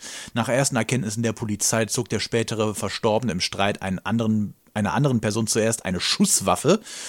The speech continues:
und wurde dann auch noch von einem unbeketer-, unbekannten Täter tödlich mit einem Messer attackiert. Nach Informationen des Fighting Insiders handelt es sich um de-, äh, bei, bei dem Opfer um Boxer Mohammed R, fünfundzwanzig. Ähm,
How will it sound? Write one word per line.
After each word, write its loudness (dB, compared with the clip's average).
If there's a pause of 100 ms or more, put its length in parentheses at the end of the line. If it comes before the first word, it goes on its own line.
(140)
und 0
wurde 8
dann 4
auch 0
noch 2
von -2
einem -2
unbeketer-, -2 (240)
unbekannten 0
Täter 0
tödlich -2
mit -6
einem -2
Messer -2
attackiert. -4 (480)
Nach 2
Informationen 6
des 2
Fighting 2
Insiders 2
handelt -2
es -4
sich -6
um -2
de-, 0
äh, 0
bei, -4
bei -2
dem -2
Opfer 0
um -2
Boxer 0
Mohammed -2
R, 0
fünfundzwanzig. -6 (840)
Ähm, 4